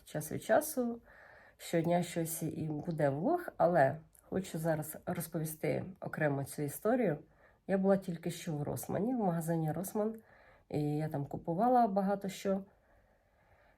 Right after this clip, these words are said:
Чоловік мій завжди каже: «Віта, перевіряй чеки».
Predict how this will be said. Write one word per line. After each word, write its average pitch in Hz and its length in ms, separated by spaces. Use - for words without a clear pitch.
Чоловік 285 360
мій 277 200
завжди 226 440
каже: 202 460
«Віта, 196 360
перевіряй 185 560
чеки». 151 540